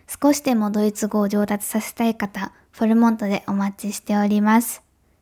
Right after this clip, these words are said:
今現在フォルモントでは主に十二月開始のレッスン申し込みっていうのを受け付けています。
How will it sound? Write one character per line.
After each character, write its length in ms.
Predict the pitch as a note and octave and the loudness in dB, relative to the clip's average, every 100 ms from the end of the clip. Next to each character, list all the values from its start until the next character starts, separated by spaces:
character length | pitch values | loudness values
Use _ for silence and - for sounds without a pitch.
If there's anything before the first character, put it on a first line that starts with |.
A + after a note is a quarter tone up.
| _ _ _ | _ _ _
今 220 | - E4+ D4+ | 2 4 6
現 240 | C4 A#3 | 4 2
在 160 | G#3+ G#3 | 0 0
フ 140 | G#3+ | 0
ォ 20 | |
ル 120 | G#3+ A3 | 2 4
モ 140 | A#3 | 2
ン 80 | A3 | 0
ト 160 | A3 G3+ | -2 -2
で 120 | G#3 | 0
は 160 | G3+ | -2
主 200 | C#4 D4+ | 0 2
に 220 | C4 G#3+ G3+ | 2 2 2
十 240 | A#3+ C#4 | 4 4
二 160 | D4 D4+ | 4 2
月 300 | C4 - - | 0 -4 -10
開 320 | - A#3+ B3 | -4 -2 -2
始 140 | - | 0
の 140 | D4 A#3+ | 0 2
レ 80 | |
ッ 20 | A3 | 0
ス 200 | - A3 | 0 2
ン 100 | A3 | 4
申 160 | G#3+ | 2
し 100 | - | 0
込 120 | - | -2
み 120 | G3+ G3 | -2 -2
っ 20 | |
て 140 | - | -2
い 40 | C4 | 0
う 20 | |
の 140 | C4+ | 0
を 40 | A3 | -2
受 200 | - G3 | -6 -10
け 60 | |
付 220 | - G#3 | -10 -10
け 60 | G3 | -8
て 240 | G3 G3+ - | -8 -8 -6
い 80 | |
ま 240 | F#3+ F#3+ G#3+ | -4 0 -2
す。 220 | - | -2